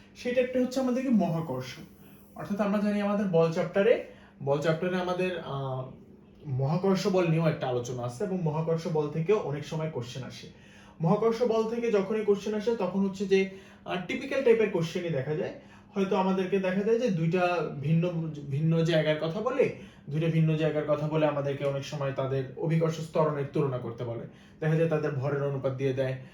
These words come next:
তারপর হচ্ছে যে তাদের ব্যাসার্ধের অনুপাত দিয়ে দেয়, হ্যাঁ, এরকম হচ্ছে যে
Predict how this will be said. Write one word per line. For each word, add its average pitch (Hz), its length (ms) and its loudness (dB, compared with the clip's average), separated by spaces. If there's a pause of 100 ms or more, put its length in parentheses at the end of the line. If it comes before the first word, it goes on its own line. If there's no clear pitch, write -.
(180)
তারপর 127 280 -4
হচ্ছে 131 260 -4
যে 139 80 -4
তাদের 135 160 -2
ব্যাসার্ধের 135 460 -4
অনুপাত 135 200 -4
দিয়ে 131 200 -2
দেয়, 127 340 -6 (260)
হ্যাঁ, 175 320 -4
এরকম 135 320 -2
হচ্ছে 127 240 -4
যে 127 220 -2